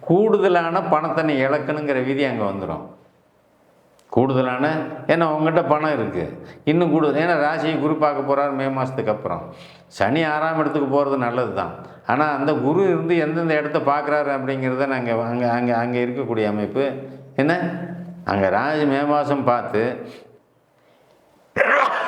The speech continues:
மே மாசம் பார்த்து உங்களுக்கு அஞ்சாம் இடத்தையும் சனி பார்ப்பார், மூன்றாம் இடத்தையும்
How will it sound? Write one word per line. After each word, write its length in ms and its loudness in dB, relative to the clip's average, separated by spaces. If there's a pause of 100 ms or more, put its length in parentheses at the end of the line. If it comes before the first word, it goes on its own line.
(1160)
மே 80 2 (100)
மாசம் 320 -2
பார்த்து 320 0 (1600)
உங்களுக்கு 400 4 (1300)
அஞ்சாம் 360 4
இடத்தையும் 400 2
சனி 160 2 (100)
பார்ப்பார், 400 2
மூன்றாம் 400 2
இடத்தையும் 340 -6